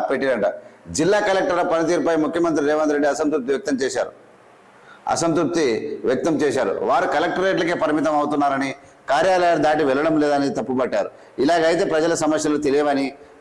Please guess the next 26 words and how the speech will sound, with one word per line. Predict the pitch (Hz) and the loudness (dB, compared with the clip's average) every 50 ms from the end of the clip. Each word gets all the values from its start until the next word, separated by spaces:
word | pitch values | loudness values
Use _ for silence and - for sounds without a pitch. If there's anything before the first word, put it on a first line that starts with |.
| - | -6
క్షేత్రస్థాయిలోకి | - 165 175 - 196 190 - 180 170 165 165 165 147 156 | -2 -2 0 0 0 0 0 0 0 2 2 2 0 0
వెళ్తేనే | 147 143 139 151 160 156 147 127 | 0 0 0 0 0 0 0 0
ప్రజలకు | 139 135 147 151 143 - 139 | 0 0 0 0 -2 -2 -2
సరి | 131 135 143 | -2 0 0
అయినటువంటి | 147 143 139 127 135 135 127 123 | 0 0 -2 -2 -2 -4 -2 -2
న్యాయం | 123 131 131 117 123 | -2 -2 -2 -2 -2
చేయగలుగుతారని | 123 131 139 143 135 123 135 123 123 123 123 117 110 | -2 -2 0 -2 -2 -2 -2 -2 -2 -2 -2 -2 -2
అన్నారు. | 113 110 101 - - - - - - - - - | -2 -4 -4 -6 -10 -20 -20 -20 -20 -8 -4 -2
ఈ | |
విషయంలో | 147 151 147 151 208 202 196 190 | -2 0 0 0 0 0 0 0
తగిన | 170 - 156 147 160 165 147 147 | 0 0 0 0 0 -2 -2 0
చొరవ | 147 151 147 143 147 147 | 0 0 0 0 -2 -4
తీసుకోవాలని, | 135 - 151 147 139 139 135 135 131 131 127 - - - - - - - - | -6 -2 -2 0 0 2 0 0 -2 -4 -6 -6 -12 -18 -20 -20 -16 -4 -2
కలెక్టర్లు | 135 160 165 - 165 160 151 143 | 0 0 0 0 0 0 0 -2
క్షేత్రస్థాయి | - 156 156 147 160 160 156 151 151 143 | 0 0 0 2 2 0 2 0 0 0
పర్యటన, | - 135 135 135 139 135 139 139 127 113 107 92 - - - - - - - | 0 0 -2 0 0 0 0 0 0 0 -2 -4 -6 -12 -20 -20 -10 -4 -2
పర్యటనకు | 139 156 156 156 156 143 131 131 | 0 0 2 0 0 2 2 2
వెళ్లేలా | 135 147 160 160 156 147 131 120 113 - - - - - - 143 | 2 2 2 2 2 2 2 2 0 0 -2 -6 -8 -8 -4 0
చూడాలని | 156 160 165 156 151 147 139 113 | 2 2 2 2 2 2 0 0
ప్రభుత్వ | 127 135 143 156 - 160 | 0 0 0 0 -2 -2
ప్రధాన | 123 135 135 139 139 139 123 | 0 0 0 2 0 0 0
కార్యదర్శి | 131 127 127 127 123 120 127 | 0 2 2 0 0 0 0
శాంతకుమార్ని | 127 127 131 123 127 131 131 135 131 120 | 0 0 -2 -2 0 -2 -2 0 0 0
ఆదేశించారు. | 117 113 104 98 - 101 92 - - - - - - - - - - - - - - - - - - - | 0 -2 -4 -4 -4 -6 -6 -6 -8 -20 -20 -20 -20 -20 -20 -20 -20 -20 -20 -20 -20 -20 -20 -16 -4 -2
ఇక్కడ | 135 127 170 165 147 156 | 0 0 2 2 2 2
ఆసుపత్రులు, | 180 175 - 185 180 165 180 196 202 - | 0 0 0 -2 0 0 0 0 -2 -2